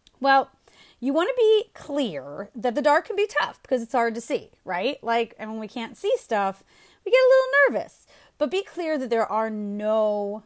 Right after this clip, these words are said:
monsters. And yes, you know, again, there are bad people in the world, but that's not really the conversation right now.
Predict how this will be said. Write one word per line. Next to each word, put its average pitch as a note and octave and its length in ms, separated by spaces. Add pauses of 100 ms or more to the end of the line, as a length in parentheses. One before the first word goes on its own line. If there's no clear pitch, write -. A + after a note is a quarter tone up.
monsters. - 880 (580)
And A#3 440
yes, C4+ 680
you B3+ 140
know, A#3 160
again, A3+ 560 (300)
there G#3+ 140
are A#3+ 100
bad G#3+ 380
people B3+ 260
in C4+ 60
the C4+ 80
world, F3+ 340 (200)
but - 120
that's A#4+ 200
not A4+ 200
really D4+ 300
the A#3 200
conversation G3+ 720
right D3 180
now. D#3+ 200